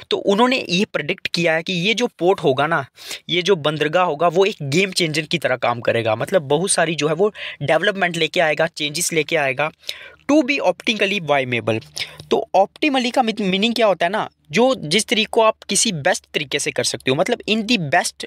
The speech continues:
or most favorable way, मतलब किस तरी-, किसी काम को इस तरीके से करना कि वो आपने सबसे अच्छे तरीके से किया, उसको बोलते हैं to be optimally viable। Viable का मीनिंग क्या होता है ना, that can be done,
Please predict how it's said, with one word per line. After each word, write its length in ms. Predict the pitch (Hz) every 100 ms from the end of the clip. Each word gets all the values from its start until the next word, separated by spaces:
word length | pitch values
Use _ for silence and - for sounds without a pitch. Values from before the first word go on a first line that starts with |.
| _ -
or 140 | 160 156 151
most 240 | 175 -
favorable 420 | - 151 120 123 127
way, 160 | 117 113 - - -
मतलब 220 | - 262 247
किस 240 | 240 254
तरी-, 220 | - 226 - -
किसी 200 | 196 - _ -
काम 220 | 170 175
को 200 | 190 202
इस 160 | - 226
तरीके 300 | 196 185 185
से 140 | 190
करना 220 | 185 165 170
कि 140 | 196
वो 100 | 185
आपने 220 | 175 185
सबसे 320 | 190 185 -
अच्छे 340 | - - - 220
तरीके 280 | 156 127 135
से 120 | 143
किया, 180 | - 117
उसको 240 | 156 220
बोलते 280 | 185 156 160
हैं 140 | 208 - - - - -
to 120 | 285
be 120 | 240 269 -
optimally 520 | 175 - 214 175 220 139
viable। 420 | 143 131 110 113 117
Viable 380 | 160 208 220 277
का 80 | 302
मीनिंग 240 | 254 254
क्या 100 | 262
होता 160 | 220 -
है 120 | 226
ना, 0 |
that 300 | 175 202 -
can 200 | 202 185 185
be 160 | 170
done, 180 | 156 196